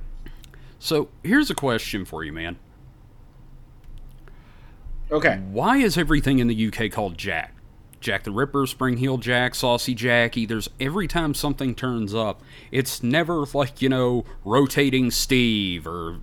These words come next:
Speaker 1: or Stabby <laughs> Magoo. It's Jack.
Speaker 2: Well, well, Jack's kind of like a, <clears throat> a lower to middle class, like, everyman name, I think.
Speaker 1: Okay.
Speaker 2: I-,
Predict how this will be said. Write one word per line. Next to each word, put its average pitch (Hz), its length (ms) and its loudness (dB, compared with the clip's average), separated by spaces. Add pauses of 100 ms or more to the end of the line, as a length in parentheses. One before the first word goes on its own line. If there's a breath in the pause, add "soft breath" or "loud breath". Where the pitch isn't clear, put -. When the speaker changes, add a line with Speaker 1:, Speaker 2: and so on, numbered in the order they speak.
Speaker 1:
or 90 220 -6
Stabby - 840 4
<laughs> - 0 -
Magoo. 101 800 -2
It's 107 280 -4
Jack. - 600 0 (580)
Speaker 2:
Well, 196 180 2
well, 180 140 0
Jack's 175 400 -2
kind 190 240 0
of 170 100 0
like 147 280 2
a, 120 280 0
<clears throat> 160 480 -2
a 120 320 2
lower 156 760 4
to 131 140 -6
middle 135 300 4
class, 131 420 -4
like, 113 240 -6
everyman 104 580 -6
name, 98 220 -14
I 190 80 -14
think. - 360 -14 (1160)
Speaker 1:
Okay. 110 380 0
Speaker 2:
I-, 120 60 -4